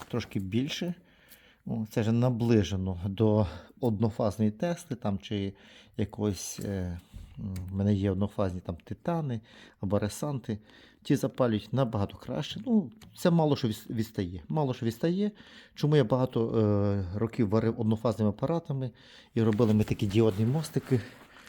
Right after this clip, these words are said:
От, бачите, мене в цих розеточках, хто там писав, мені,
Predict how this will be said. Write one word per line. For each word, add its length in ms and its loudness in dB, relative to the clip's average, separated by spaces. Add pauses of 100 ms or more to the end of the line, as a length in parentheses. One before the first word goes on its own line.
(320)
От, 140 0
бачите, 200 0
мене 160 4
в 60 0
цих 200 -2
розеточках, 440 -2
хто 120 -2
там 160 -2
писав, 300 -2
мені, 180 2